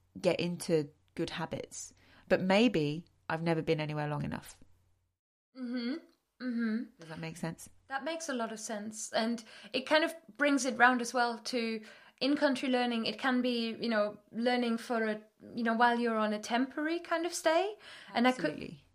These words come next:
Speaker 2: yeah, it could, could be something, anything from, you know, you might be on a two-week trip,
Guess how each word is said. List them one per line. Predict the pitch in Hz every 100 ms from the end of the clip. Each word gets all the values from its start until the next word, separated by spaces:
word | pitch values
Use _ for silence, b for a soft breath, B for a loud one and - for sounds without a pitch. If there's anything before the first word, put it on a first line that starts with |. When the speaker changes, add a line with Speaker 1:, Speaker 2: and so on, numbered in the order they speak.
| -
Speaker 2:
yeah, | 330 330 226
it |
could, | - 277
could | 226 226
be |
something, | 247 240 233 220 220
anything | 247 285 269 226
from, | 226 220 214 208 B B B B _ _
you | -
know, | 240 208
you | 196
might | 208 196 196
be | 196 202
on | - 190
a | 196
two-week | 190 220 208 214 214 -
trip, | - 311 320